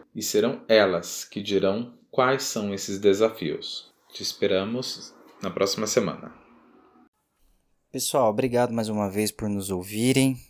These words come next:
Speaker 2: Obrigado por ter acompanhado essa primeira temporada,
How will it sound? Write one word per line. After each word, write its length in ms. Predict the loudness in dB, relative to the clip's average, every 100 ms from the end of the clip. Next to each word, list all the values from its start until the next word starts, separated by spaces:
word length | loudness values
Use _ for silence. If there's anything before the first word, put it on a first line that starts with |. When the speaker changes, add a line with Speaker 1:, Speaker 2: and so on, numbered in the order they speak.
| _
Speaker 2:
Obrigado 540 | -8 0 4 4 2
por 220 | -2 -2
ter 200 | 2 2
acompanhado 1000 | 2 0 -2 -2 2 2 4 2 -2 -6 -8 _ _ _
essa 220 | -2 0 -2
primeira 400 | -2 0 0 0
temporada, 1040 | -2 -2 -2 0 2 6 6 6 4